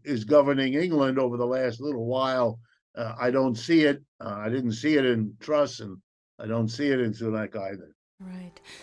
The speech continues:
Speaker 2: And if Sunak fails as well, uh, there will be new elections. Uh, the Labour Party, which is the British Liberal Party, uh, per-, I guess their equivalent of the Democrats,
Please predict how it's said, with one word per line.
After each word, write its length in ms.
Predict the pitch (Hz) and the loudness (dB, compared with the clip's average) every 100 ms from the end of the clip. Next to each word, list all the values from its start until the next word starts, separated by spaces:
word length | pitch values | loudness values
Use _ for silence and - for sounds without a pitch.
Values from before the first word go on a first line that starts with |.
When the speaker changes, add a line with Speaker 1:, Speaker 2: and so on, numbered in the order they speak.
| - | 0
Speaker 2:
And 160 | 240 247 | 6 8
if 220 | 269 262 | 6 4
Sunak 560 | - 262 254 240 247 - | 2 4 6 6 4 2
fails 500 | 285 262 240 233 240 | 6 8 6 2 2
as 240 | 254 208 | 0 0
well, 460 | 214 185 175 247 247 | 0 2 2 4 6
uh, 400 | 226 220 214 214 | 6 4 2 0
there 220 | 190 190 | -2 -2
will 100 | 202 | -4
be 160 | 202 220 | -2 0
new 220 | 226 262 | 2 4
elections. 640 | 226 151 - 226 262 277 | 2 -2 -6 -2 0 2
Uh, 220 | 214 190 180 | 0 -2 -4
the 120 | 185 | -6
Labour 400 | 170 196 208 190 | -4 -4 -2 -4
Party, 400 | - 175 175 240 | -2 -2 -2 -6
which 220 | 190 - | -6 -8
is 220 | 170 165 | -10 -8
the 380 | 175 160 160 165 - | -8 -6 -8 -10 -12
British 460 | 190 175 170 - - - - - | -10 -8 -8 -10 -16 -20 -20 -2
Liberal 340 | 247 262 262 220 | 2 10 10 10
Party, 580 | 196 180 170 233 214 | 4 2 0 -4 -4
uh, 140 | 180 165 | -4 -6
per-, 300 | 175 160 156 | -6 -8 -6
I 120 | 160 | -8
guess 180 | 156 147 | -8 -10
their 180 | 180 160 | -8 -10
equivalent 520 | - 214 202 190 180 | -6 -4 -2 -4 -8
of 100 | 165 | -8
the 80 | 175 | -6
Democrats, 540 | 170 170 208 247 - | -6 -2 0 2 0